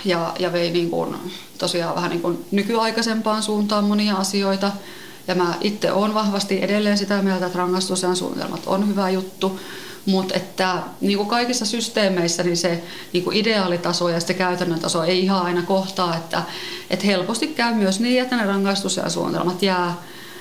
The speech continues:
ää, et kun ne on kuitenkin sit niinku paperille laadittuja suunnitelmia, et ettei se olisi vaan se yksi niinku lappu muitten joukossa, mitä siitä ihmisestä on elämänsä aikana kirjoitettu. Monet on kuitenkin paljon asioinut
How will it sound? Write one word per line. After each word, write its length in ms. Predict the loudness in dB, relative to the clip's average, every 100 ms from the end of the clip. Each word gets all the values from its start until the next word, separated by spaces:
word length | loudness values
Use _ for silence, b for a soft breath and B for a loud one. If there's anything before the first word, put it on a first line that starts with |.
| B B B B -12 -2
ää, 260 | 0 0 0
et 140 | -2
kun 200 | 0 0 2
ne 140 | 2
on 80 | 2
kuitenkin 400 | 2 2 2 0
sit 180 | 0 0
niinku 180 | 0 2
paperille 560 | 0 2 2 2 0
laadittuja 720 | 2 2 0 -2 -2 0 2
suunnitelmia, 760 | 2 0 0 0 0 0 -2 -2
et 100 | 0
ettei 300 | 0 2 2
se 80 | 2
olisi 160 | 0 2
vaan 140 | 0
se 80 | 2
yksi 260 | 0 0 0
niinku 180 | 2
lappu 300 | 2 0 0
muitten 440 | 2 2 2 0 2
joukossa, 520 | 2 2 0 -2 0
mitä 280 | 0 -2 0
siitä 240 | 0 0 0
ihmisestä 520 | 0 0 0 0 0
on 100 | 0
elämänsä 380 | 0 0 0 -2
aikana 300 | -2 -2 0
kirjoitettu. 800 | 0 0 0 -4 -4 -4 -4 B B B B
Monet 280 | 0 2 0
on 100 | 2
kuitenkin 360 | 2 2 2
paljon 300 | 2 2 2
asioinut 560 | 2 0 0 0 -2